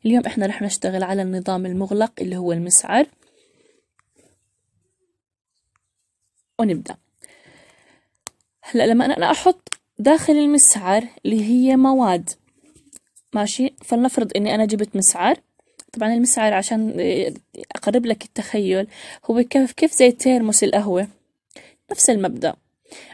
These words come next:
عبارة عن جهاز أنا بعزله، هذا الجهاز معزول عن الوسط الخارجي.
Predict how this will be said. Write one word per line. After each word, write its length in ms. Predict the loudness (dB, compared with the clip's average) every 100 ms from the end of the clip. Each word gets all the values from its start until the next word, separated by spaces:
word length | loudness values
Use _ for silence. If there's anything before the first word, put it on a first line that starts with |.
| 4
عبارة 160 | 6
عن 180 | 6 2
جهاز 680 | 0 -2 0 0 2 0 -2
أنا 160 | 0 2
بعزله، 600 | 2 2 0 0 0 2
هذا 100 | 0
الجهاز 480 | -2 -2 -2 -2 -2
معزول 320 | -2 -2 -2
عن 120 | -2
الوسط 360 | -2 -4 -6 -6
الخارجي. 560 | -6 -4 -2 -4 -10